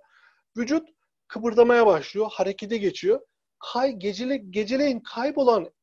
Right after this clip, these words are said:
enerji tekrar toparlamaya başlıyor. Metabolizma hareketleniyor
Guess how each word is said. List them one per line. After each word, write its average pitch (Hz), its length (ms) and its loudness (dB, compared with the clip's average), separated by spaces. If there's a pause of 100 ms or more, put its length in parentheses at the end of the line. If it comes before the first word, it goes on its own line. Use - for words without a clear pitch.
enerji 202 680 4 (220)
tekrar 254 420 0
toparlamaya 170 640 0
başlıyor. 190 420 -2 (340)
Metabolizma 220 720 -2
hareketleniyor 196 760 0